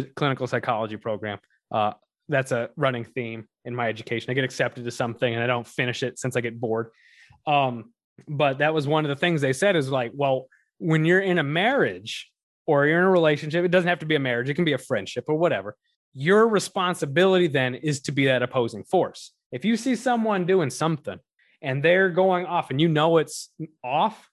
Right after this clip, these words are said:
your job is to stand up and be their opposing force and push back. Don't go any farther. Don't go any farther down this road." So, like, we go back to Adam and Eve, you know, they,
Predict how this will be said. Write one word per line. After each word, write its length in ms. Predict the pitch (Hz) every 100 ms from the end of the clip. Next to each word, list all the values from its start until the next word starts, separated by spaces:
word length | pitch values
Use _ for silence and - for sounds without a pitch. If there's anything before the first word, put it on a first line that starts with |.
| _ _ _ _
your 300 | 139 185 226
job 580 | 139 165 175 139 110 120
is 200 | 147 127
to 140 | 127 113
stand 580 | - - 151 165 202
up 240 | 208 123 -
and 120 | 135
be 120 | 131 131
their 160 | 135
opposing 420 | 120 151 156 160
force 300 | 156 156 123
and 100 | 110 - -
push 260 | 180 170
back. 340 | - 131 104 - _ _ _
Don't 180 | 147 135
go 100 | 156
any 120 | 151
farther. 380 | 147 139 98 87 _ _ _ _ _ -
Don't 200 | 143 135
go 100 | 143
any 120 | 139
farther 320 | 135 135 113
down 200 | 110 110
this 160 | 107 -
road." 220 | 180 - - _ _
So, 200 | - 151
like, 220 | 143 131
we 100 | 151
go 140 | 147
back 220 | 143 131 -
to 100 | 139
Adam 340 | 147 147 131
and 100 | 127
Eve, 300 | 262 139 - _ _ _ _ _
you 120 | 139
know, 120 | 131
they, 120 | 127